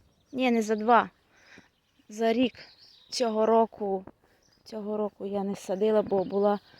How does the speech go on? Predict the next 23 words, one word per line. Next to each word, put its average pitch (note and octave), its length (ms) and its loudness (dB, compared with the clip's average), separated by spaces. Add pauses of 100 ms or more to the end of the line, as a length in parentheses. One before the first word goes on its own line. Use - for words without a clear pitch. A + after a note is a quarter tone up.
(180)
дуже G3+ 480 -2
осінь A3+ 400 -2
суха A3+ 440 0
і G3+ 100 4
зима G#3+ 420 2
суха. - 400 -12
Та A3+ 100 -4
треба E4 280 4
було D4+ 160 4
на C#4+ 160 6
весну, D4 340 0
якби G#3+ 200 2
я A3+ 120 6
була G3+ 180 2
знала, F#3+ 280 0
що F#3 160 -10
буде F#3+ 220 -8
така F#3 280 -14 (580)
в-, G3+ 280 -8
весна G3+ 580 -2 (880)
до-, G3+ 300 -2
до-, G3 260 -2
дождлива, A3 640 4